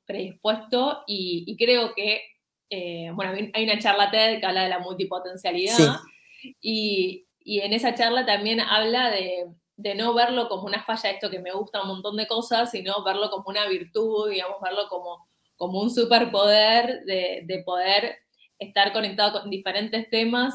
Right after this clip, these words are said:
Speaker 1: y, y encontrar el hilo conductor y profundizar en, en uno o no, o sea, como uno encontrar su propio estilo en esa característica de que les gusten varias cosas.
Speaker 2: Es que, si lo, así como lo planteas vos, es tu diferencial.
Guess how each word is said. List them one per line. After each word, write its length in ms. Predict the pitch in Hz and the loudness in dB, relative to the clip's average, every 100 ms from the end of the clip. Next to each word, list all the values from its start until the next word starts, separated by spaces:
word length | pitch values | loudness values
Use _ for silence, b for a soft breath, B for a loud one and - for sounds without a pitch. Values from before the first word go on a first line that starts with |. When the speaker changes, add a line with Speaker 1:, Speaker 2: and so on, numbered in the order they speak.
| - | -6
Speaker 1:
y, 300 | 185 175 160 | -10 -8 -10
y 140 | 180 170 | -12 -12
encontrar 380 | 175 175 196 196 | -12 -4 0 0
el 80 | |
hilo 200 | 196 202 | 2 0
conductor 680 | 196 180 175 170 196 196 214 | -2 -6 -8 -6 2 2 2
y 60 | 175 | -2
profundizar 560 | - - 170 175 196 190 | -8 -12 -16 -8 -2 -2
en, 140 | 185 - | -2 -12
en 140 | - 208 | -16 -10
uno 720 | 190 214 220 220 226 220 - _ | -6 -4 -4 -2 -4 -6 -12 _
o 120 | - 185 | -8 -4
no, 400 | 214 220 214 220 | -2 0 -2 -2
o 20 | |
sea, 160 | 196 190 | -4 -4
como 240 | 180 180 | -6 -6
uno 480 | 196 214 220 214 - 190 | -4 -2 -2 -4 -8 -12
encontrar 380 | 180 175 190 | -10 -4 -4
su 140 | - 202 | -4 -4
propio 320 | 196 196 208 190 180 - _ | -2 2 2 2 -4 -12 _
estilo 720 | - - 233 226 190 202 247 - | -8 -2 2 2 2 0 -2 -6
en 140 | 196 | -8
esa 180 | 185 196 | -6 -4
característica 680 | 190 175 175 180 - - 180 | -4 -4 -6 -8 -6 0 0
de 100 | 160 | 0
que 60 | |
les 100 | 170 | -8
gusten 300 | - 175 180 | -10 -8 -6
varias 220 | 165 160 - | -6 -6 -4
cosas. 380 | 190 - - - - B B B _ _ | -6 -6 -12 -12 -20 B B B _ _
Speaker 2:
Es 100 | 208 | 4
que, 200 | 247 202 - | 6 6 6
si 140 | 214 | 8
lo, 60 | 208 | 8
así 240 | 165 160 233 | 8 6 2
como 140 | 254 | 2
lo 80 | 220 | 2
planteas 340 | 190 196 226 240 | 2 0 0 2
vos, 340 | 202 208 - | 2 2 -2
es 380 | - 220 226 - | -2 -2 -2 -2
tu 120 | 214 | 2
diferencial. 800 | 180 165 170 151 143 190 151 147 | 2 2 0 0 2 2 2 -2